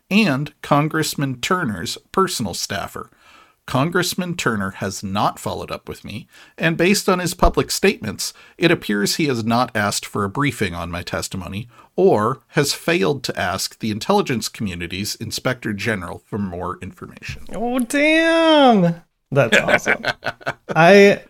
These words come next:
Speaker 2: I love that he keeps such good records, 'cause we've seen this before with Grush. Like, uh, he knows exactly who he's briefed, when he briefed
Speaker 1: Mm-hmm.
Speaker 2: them, and it's just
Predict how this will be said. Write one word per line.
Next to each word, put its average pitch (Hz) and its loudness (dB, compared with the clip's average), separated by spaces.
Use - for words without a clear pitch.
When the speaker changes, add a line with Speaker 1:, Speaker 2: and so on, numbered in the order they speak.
Speaker 2:
I 208 8
love 151 10
that 143 4
he 143 4
keeps 143 2
such - 2
good 131 4
records, 139 0
'cause 175 6
we've 185 8
seen 233 8
this 170 6
before 143 4
with 123 0
Grush. 117 -2
Like, 127 -2
uh, 135 0
he 156 4
knows 196 10
exactly 139 4
who 127 2
he's 135 2
briefed, 135 0
when 147 6
he 156 8
briefed 139 4
Speaker 1:
Mm-hmm. 135 4
Speaker 2:
them, - -8
and 117 -4
it's 135 -4
just - -4